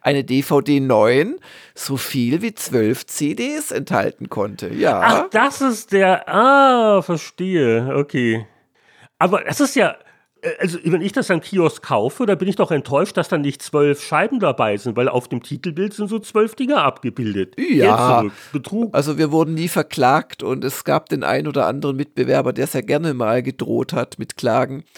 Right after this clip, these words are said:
Speaker 1: Und insoweit kann's nicht so schlimm gewesen sein. Also, das war halt, ich weiß gar nicht, ob das zu der Ausgabe gemacht wurde oder schon vorher, aber es fällt mir jetzt zum ersten Mal tatsächlich auf. Wir sind halt von der normalen D V D fünf, sind wir halt auf die doppelte Kapazität bei der D V D neun gegangen.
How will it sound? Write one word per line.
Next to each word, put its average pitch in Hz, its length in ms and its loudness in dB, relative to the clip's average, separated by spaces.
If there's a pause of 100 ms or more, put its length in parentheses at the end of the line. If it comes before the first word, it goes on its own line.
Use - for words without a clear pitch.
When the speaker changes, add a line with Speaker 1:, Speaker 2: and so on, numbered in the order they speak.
(380)
Speaker 1:
Und 127 300 -6
insoweit 135 400 -4
kann's 127 220 -6
nicht 139 160 -8
so 143 80 -2
schlimm 139 240 -4
gewesen 123 420 0
sein. 120 360 0 (340)
Also, 143 320 2 (280)
das - 200 -2
war 143 80 4
halt, 156 340 2
ich 143 100 -10
weiß 127 220 2
gar 156 80 2
nicht, 135 80 0
ob 131 100 -4
das 147 140 -4
zu 156 80 -6
der 131 220 2
Ausgabe 165 400 -4
gemacht 139 420 -4
wurde 135 300 -2
oder 123 200 0
schon 120 180 -6
vorher, 143 280 0
aber 143 80 0
es 135 140 -4
fällt - 200 -4
mir 147 60 -8
jetzt - 120 -6
zum 147 100 -10
ersten 135 260 -4
Mal 147 80 -6
tatsächlich 127 460 -8
auf. 131 240 -2 (200)
Wir 131 120 -6
sind 131 120 -4
halt 139 180 0
von 139 160 -2
der 131 60 -2
normalen 123 540 0
D 160 160 -4
V 156 160 -2
D 113 180 -4
fünf, 156 600 -2 (260)
sind 135 220 -8
wir 139 80 -2
halt 131 160 -2
auf - 180 -4
die 127 160 -10
doppelte 131 320 -4
Kapazität 123 800 -6
bei 131 80 -2
der 120 100 -2
D 120 140 -6
V 120 160 -4
D 117 140 -6
neun 117 320 -4
gegangen. 113 540 -6